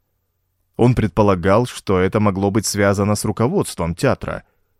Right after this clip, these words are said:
Что-то там происходило, что-то тёмное и неприятное. Однако вскоре понял, что этот феномен со всеми вытекающими выходит за рамки рациональности,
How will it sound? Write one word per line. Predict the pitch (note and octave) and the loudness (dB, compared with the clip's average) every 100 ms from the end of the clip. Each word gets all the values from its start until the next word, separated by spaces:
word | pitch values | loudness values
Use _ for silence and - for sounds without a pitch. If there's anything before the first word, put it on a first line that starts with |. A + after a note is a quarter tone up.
| _ _ | _ _
Что-то | - - C4 A3+ | -14 -4 -2 0
там | G#3 F#3+ | 0 0
происходило, | F3 E3 - D#3 B2+ - D3+ F2+ - - _ _ _ _ - | 2 0 0 -4 -4 -4 -4 -4 -8 -16 _ _ _ _ -20
что-то | - B2+ B2+ | -4 -2 0
тёмное | - E3+ C#3+ B2 A#2 G#2 | 0 0 2 4 4 2
и | B2 | 2
неприятное. | A#2+ A2+ C3+ D#3 G2+ - - - - _ _ _ _ _ _ _ _ _ _ - | 0 0 0 0 -2 -6 -14 -14 -18 _ _ _ _ _ _ _ _ _ _ -6
Однако | D#2+ F2+ G#2+ D#3 | -2 0 0 0
вскоре | D#3+ - C3 C3 | -2 0 2 2
понял, | G2+ G2+ A2 C#3 D3+ | 0 0 2 2 -2
что | - - | -4 -4
этот | G2 C#3+ C#3+ | -2 -2 -4
феномен | C#3 B2+ A2 A2 C#3 F#3 - | 0 2 2 2 0 -2 -6
со | - G2 | -4 -2
всеми | - G#2 G2 | 2 2 2
вытекающими | G2+ G2+ G#2 A2 A2 - D3 D3 - _ _ _ - | 0 0 2 2 2 0 0 0 -2 _ _ _ -6
выходит | F#2+ E3+ C#3+ D#3+ F#3+ | 0 2 4 2 2
за | E3+ F#3 | 2 4
рамки | E3 G#2+ G#2 | 4 2 2
рациональности, | G#2 - B2 C#3 A2 D#2 C2+ - - | 0 2 2 2 2 0 -6 -10 -12